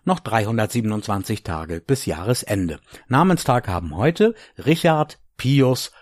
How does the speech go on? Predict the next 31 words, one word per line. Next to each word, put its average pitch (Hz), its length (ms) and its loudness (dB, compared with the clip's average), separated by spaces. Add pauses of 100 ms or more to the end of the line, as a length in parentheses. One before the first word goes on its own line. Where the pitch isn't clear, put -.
(100)
Lukas 135 600 2 (100)
und 113 260 -2 (100)
Ava. 104 500 0 (460)
Sonnenaufgang 170 720 4
in 139 160 2
Bredstedt 120 560 0
in 117 180 0
Nordfriesland 120 760 0
war 101 160 -2
heute 113 220 -4
Morgen 104 380 -2
um 101 180 -4
acht - 260 -6
Uhr 107 220 -2
und - 240 -10
eine 101 240 -2
Minute. 180 480 2 (320)
Sonnenuntergang 131 840 2
ist - 220 -4
dort 120 160 2
nachher 110 380 0
um 101 120 -4
siebzehn 107 420 -4
Uhr 90 120 -6
fünfzehn. 156 680 2
Der 185 160 4
Tag 139 300 2
in 120 100 -2
Nordfriesland 110 640 -2
ist 120 200 -6
heute 98 340 0